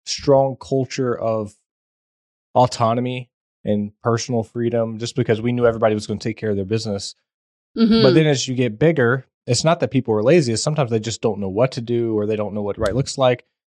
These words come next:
Speaker 1: So you have to balance autonomy with accountability.
Speaker 2: Yep.
Speaker 1: And, um, especially in the engineering world, at least for us, uh, because maybe they need to know what to work on, how to prioritize it, which projects are most important.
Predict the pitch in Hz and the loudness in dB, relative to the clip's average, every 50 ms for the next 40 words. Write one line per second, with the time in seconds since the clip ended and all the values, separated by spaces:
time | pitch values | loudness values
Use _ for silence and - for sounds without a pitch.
0 | _ - - - 131 120 123 123 120 - 113 107 104 113 113 123 131 123 113 95 | _ -6 0 4 4 6 6 4 2 2 -2 -4 0 2 2 2 2 2 0 -4
1 | - - - - 117 117 113 - - 127 127 131 120 123 120 113 107 104 104 - | -6 -8 -8 -6 -6 -6 -6 -4 -2 0 0 0 0 0 0 -2 -2 -2 -4 -6
2 | 113 - - - 117 113 110 101 95 107 107 104 101 98 98 98 - _ _ _ | -8 -10 -6 -2 -2 -2 -2 -2 -2 -2 -4 -4 -4 -8 -10 -14 -14 _ _ _
3 | _ _ _ _ _ - - 202 - _ _ _ _ _ _ - - - - 110 | _ _ _ _ _ 0 0 0 0 _ _ _ _ _ _ -20 -12 -4 0 2
4 | 113 117 120 120 117 113 113 110 107 95 82 - _ _ _ _ _ _ _ - | 2 4 4 4 4 4 2 0 -2 -6 -8 -12 _ _ _ _ _ _ _ -2
5 | 135 117 - - 156 160 - 175 143 131 120 113 120 120 - 123 123 113 110 110 | -2 0 2 2 2 2 4 4 4 4 4 2 0 -2 -4 -8 -8 -6 -6 -6
6 | 113 117 120 117 107 104 107 104 101 107 104 120 117 - - - 104 - 113 117 | -4 -4 -4 -4 -2 -2 0 0 -2 -2 -2 -2 -2 -2 -2 -6 -6 -2 0 0
7 | 113 107 104 - - - - - _ _ _ - 107 110 107 104 104 101 107 - | 0 0 0 -4 -8 -10 -10 -14 _ _ _ -6 0 0 2 2 0 -2 -4 -10
8 | _ _ _ _ _ _ _ _ _ _ - 123 - 123 104 98 117 117 113 113 | _ _ _ _ _ _ _ _ _ _ -2 0 2 2 0 0 0 -2 0 0
9 | 113 113 120 117 110 110 117 117 113 123 143 160 - 117 101 101 104 - - 95 | -2 -2 -4 -4 -4 -2 -2 0 2 2 2 0 0 -6 -8 -8 -8 -8 -8 -8
10 | 95 98 107 123 131 127 120 - - 117 113 117 120 117 110 - 101 95 92 98 | -8 -6 -2 0 0 0 0 -2 -2 -2 0 0 -2 -2 -4 -4 -4 -6 -6 -6
11 | 104 110 120 - - - 120 113 107 110 - - 110 107 107 104 104 - 104 101 | -10 -12 -12 -8 -2 0 0 0 0 -2 -8 -10 -10 -8 -8 -8 -10 -12 -14 -12
12 | - - 135 127 90 107 104 107 | -6 -2 0 0 0 -2 -4 -12